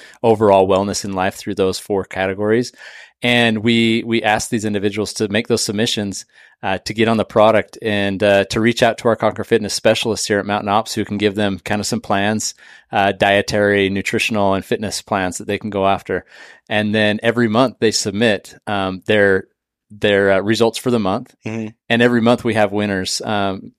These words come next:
Speaker 1: Thad, what, what do we give out every month? Uh, cash prizes to these winners.
Speaker 2: Yep. And James and Abby both won at some point throughout the, uh, month journeys as well. So
Speaker 1: Yeah,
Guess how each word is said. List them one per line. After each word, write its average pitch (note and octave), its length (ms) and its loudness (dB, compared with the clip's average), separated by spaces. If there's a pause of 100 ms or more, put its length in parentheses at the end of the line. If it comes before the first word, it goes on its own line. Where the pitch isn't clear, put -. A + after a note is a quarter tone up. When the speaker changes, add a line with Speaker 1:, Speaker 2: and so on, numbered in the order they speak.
(380)
Speaker 1:
Thad, A2 200 0
what, A2+ 220 0
what A#2 120 2
do A2+ 60 2
we A2 80 -2
give G#2 140 2
out G2 140 4
every G2 180 0
month? G2 400 -4 (180)
Uh, G2+ 220 -2
cash A2 300 -2
prizes F#2+ 500 2
to - 80 -8
these F#2 200 -6
winners. F#2 400 -6 (400)
Speaker 2:
Yep. B2 380 2
And A2 480 -2 (380)
James B2 360 2
and A2 100 -6
Abby A2+ 280 0
both A2 560 -2
won A2 380 0
at A2 120 -2
some C3+ 260 0
point A2 280 -2
throughout G#2+ 320 0
the, G#2+ 240 -2
uh, A2 240 -2 (220)
month B2 380 2
journeys A#2 460 0
as A#2+ 140 -4
well. A#2+ 340 2
So A#2+ 280 2
Speaker 1:
Yeah, A2+ 180 4